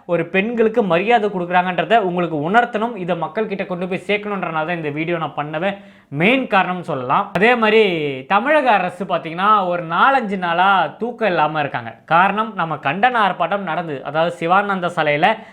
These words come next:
சென்னை மாவட்ட செயலாளர்கள்லாம் போராடி, அதாவது நைட்டு ஃபுல்லா தூங்காம போலீஸ்காரங்களோட வாக்குவாதம் பண்ணி, நான் ஷார்ட்ஸ்ல போட்டிருப்பேன், நேத்து போட்ட வீடியோல கூட நீங்க பார்த்திருப்பீங்க. அவ்வளோ போராட்டம் நடத்தி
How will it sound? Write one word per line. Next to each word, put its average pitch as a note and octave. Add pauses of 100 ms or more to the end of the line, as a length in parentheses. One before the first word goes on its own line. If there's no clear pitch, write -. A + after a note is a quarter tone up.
சென்னை A3+
மாவட்ட G#3+
செயலாளர்கள்லாம் F3+
போராடி, A3
அதாவது D#3+
நைட்டு F3
ஃபுல்லா G3+
தூங்காம G3+ (320)
போலீஸ்காரங்களோட G3+
வாக்குவாதம் G3+
பண்ணி, F#3
நான் G#3
ஷார்ட்ஸ்ல G3 (100)
போட்டிருப்பேன், G3+ (220)
நேத்து G3+
போட்ட G#3+
வீடியோல G3+
கூட G#3
நீங்க G#3+
பார்த்திருப்பீங்க. F3+ (140)
அவ்வளோ B3
போராட்டம் G#3+
நடத்தி F#3+